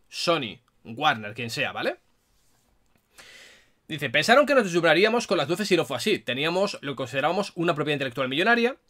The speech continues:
y la economía nunca tuvo sentido". Efectivamente, cuando tienes G T A, eh, Red Dead Redemption vendiendo millones y millones y millones de copias, una película no te va a cambiar nada. Ya estás en un momento de, de fama, un momento de popularidad, un momento de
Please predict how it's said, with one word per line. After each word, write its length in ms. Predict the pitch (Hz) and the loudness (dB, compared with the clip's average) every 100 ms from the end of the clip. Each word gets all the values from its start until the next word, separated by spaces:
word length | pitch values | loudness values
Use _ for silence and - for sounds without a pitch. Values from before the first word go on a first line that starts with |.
| _ | _
y 100 | 214 | 2
la 80 | 240 | 2
economía 520 | 220 208 185 190 190 - | 4 0 0 0 -2 -4
nunca 380 | 160 170 165 | -4 -2 -2
tuvo 200 | 147 143 | -4 -6
sentido". 460 | 135 120 104 85 78 - | -6 -8 -10 -12 -16 -14
Efectivamente, 720 | 117 117 117 139 143 170 - _ _ | -12 -8 -6 -4 0 0 -2 _ _
cuando 300 | - 110 107 | -8 -8 -8
tienes 280 | 131 131 127 | -8 -8 -8
G 140 | 139 | -8
T 140 | 117 127 | -4 -2
A, 180 | 123 - _ _ _ - | -2 -4 _ _ _ -8
eh, 180 | 123 120 | -4 -2
Red 160 | 135 | -2
Dead 120 | 131 | 0
Redemption 440 | 131 127 135 123 113 | -2 -2 -4 -4 -8
vendiendo 300 | 110 120 131 | -6 -6 -6
millones 420 | 120 123 139 117 | -6 -6 -6 -8
y 40 | |
millones 320 | 117 120 123 127 | -8 -10 -10 -10
y 20 | |
millones 240 | 123 127 | -10 -10
de 80 | 123 | -6
copias, 440 | 135 156 165 - _ _ | -4 -2 -2 -4 _ _
una 200 | 196 226 | 0 2
película 440 | 160 165 175 175 - | 2 0 2 2 0
no 240 | 151 170 | -4 -2
te 120 | 143 123 | -2 -2
va 100 | 120 | -2
a 60 | |
cambiar 340 | 113 107 101 92 | -4 -10 -12 -12
nada. 280 | 87 85 _ _ | -18 -20 _ _
Ya 80 | 139 | -8
estás 320 | - 127 - - | -6 -8 -10 -14
en 180 | 139 135 | -10 -6
un 100 | 139 | -6
momento 440 | 127 131 131 127 | -6 -8 -6 -6
de, 300 | 120 113 110 _ _ _ | -6 -6 -8 _ _ _
de 300 | 120 120 120 | -12 -8 -6
fama, 360 | 117 - 156 160 | -4 0 0 0
un 80 | 151 | -2
momento 260 | 139 143 147 | -4 -4 -4
de 60 | |
popularidad, 480 | 135 127 127 127 156 | -6 -4 -4 -2 -2
un 80 | 143 | -4
momento 320 | 135 139 131 | -6 -4 -4
de 240 | 123 113 | -4 -6